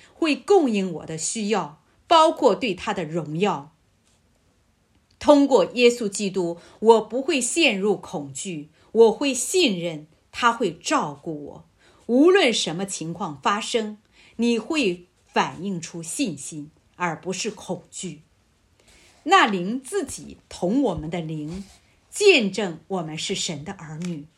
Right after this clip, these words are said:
这就是成长。你现在了解你是神的孩子，既是儿女，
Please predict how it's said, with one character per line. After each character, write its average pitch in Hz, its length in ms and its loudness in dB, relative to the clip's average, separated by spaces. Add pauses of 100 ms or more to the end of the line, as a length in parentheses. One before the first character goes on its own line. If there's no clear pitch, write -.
(420)
这 392 140 8
就 247 140 -2
是 196 180 -6
成 156 380 -12
长。 190 200 -12 (640)
你 269 160 2
现 302 220 4
在 226 160 0
了 165 340 -4
解 160 380 -8 (180)
你 208 160 0
是 - 160 -4
神 175 320 -4
的 240 100 -8
孩 - 300 -16
子， 143 320 -16 (460)
既 349 240 2
是 - 180 -2
儿 156 300 -6
女， 160 340 -6